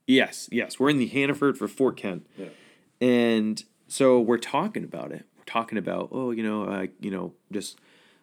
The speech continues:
Speaker 1: let's go here, let's go here, let's go here." Um, and this guy, this local, overhears us talking, and he goes, "Oh, you guys going muskie fishing?" We said, "Yeah, sure, yeah." He said, "Oh, are you guys rod and reel or fly?" We said, "No, just fly."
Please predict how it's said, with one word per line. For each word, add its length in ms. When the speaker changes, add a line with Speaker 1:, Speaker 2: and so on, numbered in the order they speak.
Speaker 1:
let's 180
go 120
here, 240
let's 160
go 100
here, 160
let's 140
go 100
here." 320
Um, 500
and 540
this 220
guy, 540
this 160
local, 340
overhears 420
us 120
talking, 420
and 120
he 80
goes, 380
"Oh, 100
you 180
guys 120
going 160
muskie 280
fishing?" 280
We 120
said, 160
"Yeah, 220
sure, 220
yeah." 260
He 100
said, 180
"Oh, 100
are 60
you 180
guys 220
rod 220
and 80
reel 300
or 40
fly?" 220
We 80
said, 140
"No, 180
just 160
fly." 320